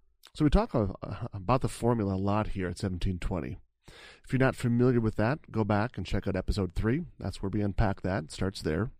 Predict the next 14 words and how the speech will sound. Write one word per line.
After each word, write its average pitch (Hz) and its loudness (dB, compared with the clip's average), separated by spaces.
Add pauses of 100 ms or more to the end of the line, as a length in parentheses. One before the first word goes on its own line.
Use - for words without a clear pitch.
(420)
But 143 2
just 196 4
as 127 0
a 110 -4
quick - 0
refresher, 87 -2 (380)
the - 0
formula 160 -2
is 104 -4
basically 87 -2 (380)
that 95 -8 (260)
forgiveness 131 -4
precedes 131 -6
freedom, 113 -6